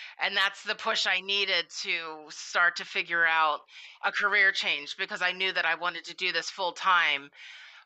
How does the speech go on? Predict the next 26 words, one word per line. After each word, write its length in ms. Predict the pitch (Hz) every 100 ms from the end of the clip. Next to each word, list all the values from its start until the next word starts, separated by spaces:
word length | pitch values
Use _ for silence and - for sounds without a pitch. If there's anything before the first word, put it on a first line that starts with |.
| _ -
and 200 | 208 196
not 300 | 185 170 170 -
as 240 | 185 170
just, 220 | 196 185
like, 180 | 185 175
an 100 | 165 139
ad 200 | 165 170
hoc 400 | 190 254 262 -
sort 340 | - 196 165
of 220 | 160 151 - - -
activity. 720 | 180 - 262 285 190 143 151 - - - - -
Uh, 260 | 214 202 190 _ _ _ _ 214
but 200 | 247 233
I 120 | 233
actually 280 | 277 311 381
spoke 280 | - 285 294
to 120 | 320
a 120 | 294
woman 260 | 247 240 233
the 100 | 226
other 180 | 220 208
day 480 | 214 285 262 175 165
who 100 | 220
was 160 | 208 208
a 60 | 277
librarian, 800 | 285 277 208 170 165 160 175